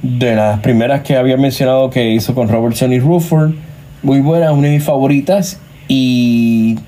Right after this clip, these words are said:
Mike and the Mechanics, eh, han sido un grupo que han tenido sus altas y bajas, pero han seguido, este, ¿verdad? Eh, dando. Y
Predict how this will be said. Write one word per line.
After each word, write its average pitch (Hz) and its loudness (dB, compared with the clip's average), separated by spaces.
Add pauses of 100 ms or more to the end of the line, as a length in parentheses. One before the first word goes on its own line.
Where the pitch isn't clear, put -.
(640)
Mike 135 2
and 180 2
the 185 2
Mechanics, 156 0
eh, 120 0
han 190 0
sido 247 0
un 240 4
grupo 196 0
que 170 -2
han 147 0
tenido 151 2
sus 151 0
altas 131 0
y 147 2
bajas, 151 0
pero 117 0
han 110 -4
seguido, 107 0
este, 92 0
¿verdad? 101 0 (640)
Eh, 104 2
dando. 110 0
Y 185 0